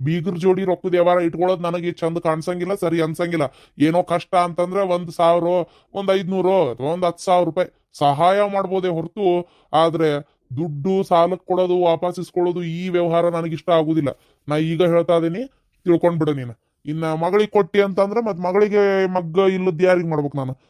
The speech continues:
ನನ್ನ ಮಗ, ನನ್ನ ಮಗಳಿಗೆ ನಾನ್ ಮಾಡೋದು ಕೊಟ್ಟೇನಿ, ಆತು.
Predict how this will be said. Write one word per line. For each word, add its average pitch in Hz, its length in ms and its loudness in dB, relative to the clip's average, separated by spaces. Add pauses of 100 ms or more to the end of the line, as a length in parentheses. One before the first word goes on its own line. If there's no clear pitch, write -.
(160)
ನನ್ನ 131 120 -4
ಮಗ, 151 200 0
ನನ್ನ 180 260 2
ಮಗಳಿಗೆ 170 400 0
ನಾನ್ 196 160 -4
ಮಾಡೋದು 160 420 0 (320)
ಕೊಟ್ಟೇನಿ, 180 640 -2
ಆತು. 180 560 0